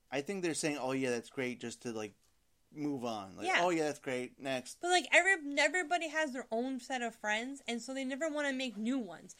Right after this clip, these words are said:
Speaker 2: And I feel like, I feel like I'm not the only person who's ever said that.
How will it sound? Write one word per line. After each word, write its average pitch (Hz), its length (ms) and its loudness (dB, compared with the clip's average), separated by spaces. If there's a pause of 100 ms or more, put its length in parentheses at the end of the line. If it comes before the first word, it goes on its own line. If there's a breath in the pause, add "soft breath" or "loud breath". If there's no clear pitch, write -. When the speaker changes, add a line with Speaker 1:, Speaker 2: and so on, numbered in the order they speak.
(220 loud breath)
Speaker 2:
And 302 80 6
I 320 120 8
feel 359 340 2
like, 349 160 6 (120)
I 285 160 4
feel 349 200 -2
like 349 100 2
I'm 294 80 -2
not 294 160 0
the 262 120 -6
only 254 200 -2
person 247 340 -6
who's 220 240 -8
ever 208 240 0
said 196 300 -4
that. - 200 -12